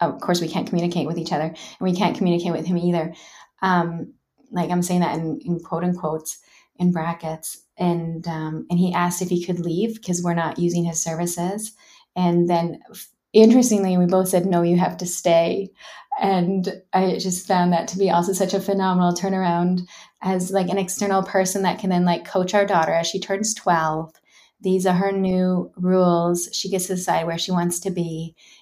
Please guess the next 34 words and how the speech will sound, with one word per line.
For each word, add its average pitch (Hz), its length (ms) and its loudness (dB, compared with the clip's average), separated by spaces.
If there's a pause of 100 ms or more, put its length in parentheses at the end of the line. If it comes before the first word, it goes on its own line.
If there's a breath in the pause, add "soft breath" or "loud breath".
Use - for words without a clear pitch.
(140)
And 175 440 2
this 175 200 0
is 185 100 -2
what 185 120 2
it 185 120 0
looks 175 220 -2
like 175 140 0
when 175 120 -2
people 180 280 -4
put 180 160 -6
pressure 175 340 -2
on 170 160 -2
you. 165 360 -6 (440)
This 180 140 -6
is 190 60 -8
what 190 260 -4
guilt 180 340 0
feels 180 300 -2
like. 165 380 -4 (100)
And 165 280 -8
this 165 280 -8
is 175 200 -8
what 170 200 -4
it's 156 200 -10
like 160 240 -8
for 185 80 -6
you 170 260 -2
to 170 100 -6
make 170 220 -4
an 175 100 0
integral 175 520 -4
decision 170 520 -6
for 160 100 -16
yourself. 160 600 -10